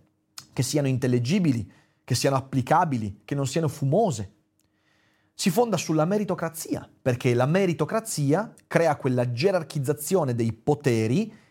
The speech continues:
che mi permette di sapere a chi affidare qualcosa. La meritocrazia mi permette di capire chi è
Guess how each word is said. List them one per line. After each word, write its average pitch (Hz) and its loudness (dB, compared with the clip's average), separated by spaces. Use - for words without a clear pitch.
che 170 0
mi 175 4
permette 208 0
di 143 -2
sapere 208 0
a - 2
chi - -4
affidare 185 0
qualcosa. 147 0
La 120 0
meritocrazia 135 0
mi 127 0
permette 135 -2
di 120 -2
capire 127 0
chi 208 0
è 196 2